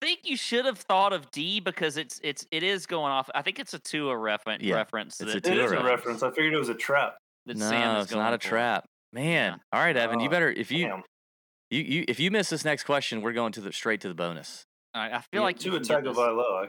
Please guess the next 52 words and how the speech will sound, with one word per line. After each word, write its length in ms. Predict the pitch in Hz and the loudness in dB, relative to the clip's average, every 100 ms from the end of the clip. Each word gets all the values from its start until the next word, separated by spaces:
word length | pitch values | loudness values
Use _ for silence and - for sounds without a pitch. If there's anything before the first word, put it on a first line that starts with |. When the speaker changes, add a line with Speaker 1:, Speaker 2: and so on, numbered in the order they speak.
| - | -6
Speaker 3:
could 80 | 101 | -8
have 100 | - | -10
figured 200 | 98 95 | -12 -12
that 140 | 87 87 | -10 -10
out, 200 | 87 87 | -10 -6
I 20 | |
Speaker 2:
Yeah. 120 | 95 | -4
Speaker 1:
I, 40 | 82 | -4
Speaker 3:
guess. 180 | 117 - | -8 -8
Speaker 1:
I, 100 | 120 | -10
Speaker 3:
Oh, 60 | 95 | -8
well. 140 | 90 87 | -10 -8
Speaker 1:
I 120 | 120 - | -8 -6
think 240 | 190 196 170 | -8 -8 -12
you 100 | 160 | -12
can 160 | 147 131 | -10 -8
get 220 | 113 104 | -8 -8
this 180 | 98 - | -12 -16
next. 160 | 92 - - | -20 -14 -4
Speaker 2:
Don't 100 | 113 | -2
forget 160 | 160 180 | 2 2
you 60 | |
got 140 | 156 147 | 2 0
your 100 | 131 | -2
chat. 340 | - 98 - _ _ _ _ _ _ _ _ _ - | 0 0 -2 _ _ _ _ _ _ _ _ _ -16
Speaker 1:
Okay, 200 | - 92 92 | -10 -8 -4
ready? 260 | 131 196 - | -2 -2 -4
Speaker 3:
Gotcha. 300 | - 90 - _ _ _ _ _ _ _ _ _ - | -4 -4 -10 _ _ _ _ _ _ _ _ _ -4
Speaker 1:
Which 320 | 147 269 - | -2 0 -2
of 120 | 208 | -4
these 420 | 180 170 180 180 | -2 -2 -4 -6
is 260 | - 131 110 | -6 -6 -6
not 720 | 120 143 202 98 - - - - _ _ | -6 0 0 0 -4 -10 -16 -20 _ _
a 100 | 113 - 131 | -12 -8 -6
thread 500 | 151 151 107 104 - | 0 2 2 -2 -6
in 160 | 117 107 | -10 -8
the 60 | 107 | -4
Nut 260 | 120 151 | 0 0
Hut? 260 | 127 107 - _ _ _ _ - | 0 -8 -10 _ _ _ _ -12
Not 460 | 113 127 170 - - | -2 2 2 0 -10
a 80 | 135 127 | -16 -14
thread 360 | 117 120 120 110 | -6 -2 -2 -2
Speaker 2:
You 100 | 110 | -2
Speaker 1:
in 60 | 107 | -2
Speaker 2:
should 100 | 98 | -2
Speaker 1:
the 40 | |
Speaker 2:
get 60 | 92 | -2
Speaker 1:
Nut 140 | 101 | -4
Speaker 2:
this 100 | 92 | -6
one. 80 | 98 | -10
Speaker 1:
Hut. 80 | - _ _ _ _ _ _ _ - | -14 _ _ _ _ _ _ _ -2
A, 320 | 175 196 113 | 2 2 0